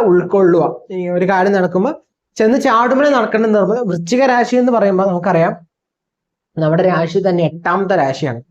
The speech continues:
So നിങ്ങൾക്ക് പൊതുവെ കൂടെ തന്നെ എപ്പോഴും ഓരോ പ്രശ്നങ്ങൾ ഉള്ളവർ തന്നെയാണ്. ഓക്കെ, മറ്റുള്ളവർക്ക് ഇടയ്ക്ക് പ്രശ്നങ്ങൾ വരും പോകും എന്നുള്ള രീതിയാകുമ്പോൾ വൃശ്ചിക രാശി എന്ന് പറയുമ്പോൾ നിങ്ങൾ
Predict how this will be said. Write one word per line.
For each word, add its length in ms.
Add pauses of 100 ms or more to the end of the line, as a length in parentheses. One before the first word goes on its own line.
So 60 (800)
നിങ്ങൾക്ക് 320 (500)
പൊതുവെ 320 (320)
കൂടെ 320
തന്നെ 220
എപ്പോഴും 300
ഓരോ 200
പ്രശ്നങ്ങൾ 420 (280)
ഉള്ളവർ 400
തന്നെയാണ്. 420 (340)
ഓക്കെ, 160 (300)
മറ്റുള്ളവർക്ക് 580
ഇടയ്ക്ക് 280
പ്രശ്നങ്ങൾ 380
വരും 160 (100)
പോകും 220 (160)
എന്നുള്ള 300
രീതിയാകുമ്പോൾ 460
വൃശ്ചിക 280 (120)
രാശി 260
എന്ന് 140
പറയുമ്പോൾ 340 (400)
നിങ്ങൾ 200